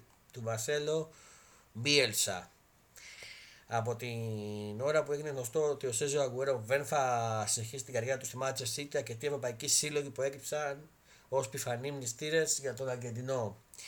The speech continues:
Ανάμεσα σε Μπαρτσελώνα, Τότεναμ και Τσέλσι, την εμφάνισή τους έκανε και το όνομα της Leeds. Τα παγόνια παρουσιάζονται ως ενδιαφερόμενα για την απόκτηση του έμπειρου επιθετικού, με τον Μαρσέλο Μπέλ-,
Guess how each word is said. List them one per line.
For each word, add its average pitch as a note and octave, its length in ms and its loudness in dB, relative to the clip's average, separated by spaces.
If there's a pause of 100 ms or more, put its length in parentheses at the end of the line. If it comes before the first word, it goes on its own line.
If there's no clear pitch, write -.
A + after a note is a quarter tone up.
(260)
Ανάμεσα D3+ 840 2
σε - 160 -4
Μπαρτσελώνα, B2 580 2
Τότεναμ D3+ 320 0
και A#2+ 120 -2
Τσέλσι, D3 460 0
την C3 120 -10
εμφάνισή D3 460 -4
τους - 200 -6
έκανε D3+ 380 0
και C3 140 -4
το C3 100 -4
όνομα D3 240 0
της A2+ 180 -6
Leeds. A#2 480 -2 (680)
Τα B2 120 2
παγόνια C#3 360 2
παρουσιάζονται C#3 680 0
ως D3+ 220 2
ενδιαφερόμενα C#3 840 -2
για C3 220 0
την A#2+ 180 -6
απόκτηση A2+ 500 -4
του B2+ 100 -2
έμπειρου C3+ 220 -2
επιθετικού, A#2+ 640 -8
με B2+ 80 -2
τον A2+ 120 -2
Μαρσέλο D3 1040 -2
Μπέλ-, B2 520 0